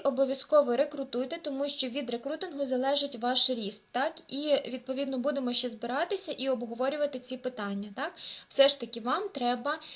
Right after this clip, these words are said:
е, стабільні бізнес-партнери в команді для того, щоб ви, по-перше, могли їм допомогти, тому що ви як, е, спонсори, як наставники зацікавлені в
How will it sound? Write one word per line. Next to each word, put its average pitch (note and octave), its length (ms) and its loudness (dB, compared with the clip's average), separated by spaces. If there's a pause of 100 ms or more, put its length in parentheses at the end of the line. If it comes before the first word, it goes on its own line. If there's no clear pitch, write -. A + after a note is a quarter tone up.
(200)
е, A#3+ 280 2
стабільні A#3 800 -2
бізнес-партнери A3+ 1000 -4
в G3 60 -10
команді C4+ 520 -4
для B3 180 -2
того, C4 220 0
щоб B3+ 240 0
ви, A#3+ 100 0
по-перше, B3 500 0
могли A3 340 -4
їм B3 240 -4
допомогти, F4+ 640 -4
тому A#3+ 240 -2
що B3 180 0
ви G#3+ 180 -2
як, E4+ 320 -4
е, B3+ 260 0
спонсори, B3+ 540 -2
як C#4 120 -2
наставники A3+ 600 -4
зацікавлені A#3 800 0
в A3+ 320 0